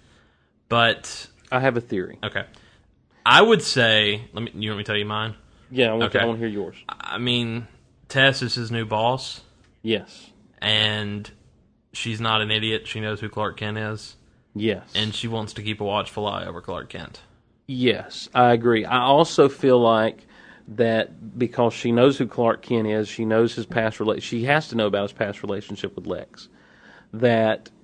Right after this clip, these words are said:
Speaker 2: she is going to watch him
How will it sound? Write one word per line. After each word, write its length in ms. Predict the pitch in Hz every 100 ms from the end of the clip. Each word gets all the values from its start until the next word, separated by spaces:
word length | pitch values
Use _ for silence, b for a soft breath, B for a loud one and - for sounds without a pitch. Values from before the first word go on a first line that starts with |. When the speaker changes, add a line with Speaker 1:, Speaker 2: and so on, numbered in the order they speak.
| _
Speaker 2:
she 280 | - - 135
is 140 | 131 113
going 440 | 127 123 120 117 -
to 520 | 131 117 110 110 107 - -
watch 560 | 123 117 123 135 - -
him 600 | 165 180 123 117 113